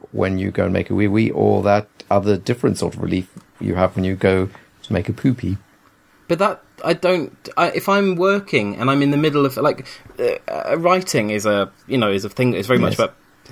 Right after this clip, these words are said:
Speaker 2: being in a zone, I guess, and
Speaker 1: Yes.
Speaker 2: just being in the right place and
Speaker 1: What
Speaker 2: the ideas are coming and you're writing and
Speaker 1: Well,
Speaker 2: you're
Speaker 1: we've discussed
Speaker 2: flowing
Speaker 1: before
Speaker 2: and
Speaker 1: how
Speaker 2: the
Speaker 1: the bladder
Speaker 2: phone
Speaker 1: can be
Speaker 2: rings. I
Speaker 1: very
Speaker 2: become just,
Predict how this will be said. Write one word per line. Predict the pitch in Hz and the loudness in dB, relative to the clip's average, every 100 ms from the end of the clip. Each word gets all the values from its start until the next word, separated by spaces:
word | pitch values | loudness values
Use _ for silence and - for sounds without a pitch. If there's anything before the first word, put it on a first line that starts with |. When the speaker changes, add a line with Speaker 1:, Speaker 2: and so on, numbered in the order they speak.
| - - - | -20 -20 -2
Speaker 2:
being | 120 120 | 2 2
in | 117 | 2
a | 113 | -2
zone, | 107 113 110 104 | 2 2 2 0
I | |
guess, | 92 92 98 - | -2 -4 -4 -6
and | 92 90 | -10 -4
Speaker 1:
Yes. | 123 104 104 | 2 2 2
Speaker 2:
just | - - | -4 0
being | 160 147 | 2 4
in | |
the | 131 | 4
right | 127 - | 2 0
place | 123 120 123 | 0 0 2
and | |
Speaker 1:
What | - | 2
Speaker 2:
the | 120 | 2
ideas | 123 117 | 2 0
are | 117 | -2
coming | - 120 113 113 | -2 0 0 -4
and | 107 | -4
you're | 101 | 0
writing | 113 120 135 | 0 0 0
and | 156 | 0
Speaker 1:
Well, | - | 0
Speaker 2:
you're | 170 | 0
Speaker 1:
we've | 180 | -2
discussed | 165 - 202 123 | -2 -2 0 0
Speaker 2:
flowing | 120 | 0
Speaker 1:
before | 139 156 | 0 0
Speaker 2:
and | 131 | 2
Speaker 1:
how | 131 120 | 0 0
Speaker 2:
the | 120 | 0
Speaker 1:
the | |
bladder | 139 127 123 | 0 0 0
Speaker 2:
phone | |
Speaker 1:
can | 131 120 | 0 0
be | |
Speaker 2:
rings. | 117 | 0
I | |
Speaker 1:
very | 113 110 | 0 -2
Speaker 2:
become | - 147 139 | -4 -8 -8
just, | 160 - | -12 -14